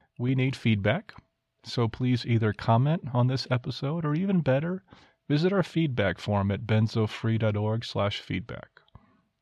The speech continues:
Questions, comments, changes, you name it, I want to hear it. And if you want to record something in your own voice, that's awesome too. There's instructions on that form of how to send those to us.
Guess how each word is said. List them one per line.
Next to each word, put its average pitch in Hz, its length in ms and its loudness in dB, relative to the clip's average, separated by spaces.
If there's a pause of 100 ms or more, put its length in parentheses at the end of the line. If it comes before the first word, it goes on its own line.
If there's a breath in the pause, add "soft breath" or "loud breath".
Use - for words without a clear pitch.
(120)
Questions, 143 540 2
comments, 139 540 0
changes, 139 640 -2 (480)
you 127 120 4
name 151 280 4
it, 160 80 2
I 123 80 2
want 170 240 -2
to 139 40 0
hear 147 280 -2
it. - 120 -10 (1040)
And 113 120 8
if - 80 2
you 123 80 8
want 139 100 8
to 131 60 6
record 120 360 4
something 151 380 2
in 151 80 4
your 139 160 4
own 139 240 4
voice, 160 460 0 (340)
that's 117 420 4
awesome 98 340 0
too. - 340 -6 (200)
There's 107 200 -2
instructions 117 560 2
on 113 100 6
that 113 180 2
form 120 300 2
of 107 120 0
how 104 120 2
to 104 80 0
send 101 300 -2
those 107 160 -4
to - 240 -10
us. - 260 -14